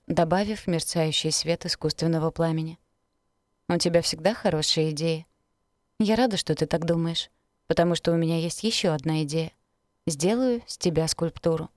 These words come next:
Хранитель. Защитник. Не с пистолетом. Не люблю их. Скорее,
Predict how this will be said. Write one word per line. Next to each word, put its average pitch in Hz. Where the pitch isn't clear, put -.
Хранитель. 180
Защитник. 196
Не 190
с -
пистолетом. 196
Не 202
люблю 196
их. 151
Скорее, 170